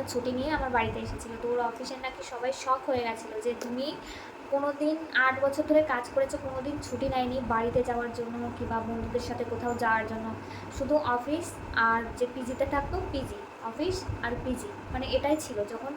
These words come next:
ও ছুটি নিল, ছুটি চাইলো যে আমা-, "আমাকে ছুটি নিতে হবে, আমি ওয়েস্ট বেঙ্গলে যাব, কলকাতায় যাব", তখন ওর অফিসের সবাই শক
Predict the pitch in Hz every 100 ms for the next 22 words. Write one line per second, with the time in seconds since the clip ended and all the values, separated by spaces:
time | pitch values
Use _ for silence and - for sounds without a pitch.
0 | - - - 554 - 294 349 349 302 247
1 | 240 277 320 311 262 233 226 233 226 240
2 | 240 233 247 277 277 254 277 262 247 226
3 | 226 226 233 233 247 - 254 247 247 240
4 | 220 226 220 254 269 269 269 247 226 208
5 | - - - - 254 277 269 240 262 269
6 | 254 240 - - 254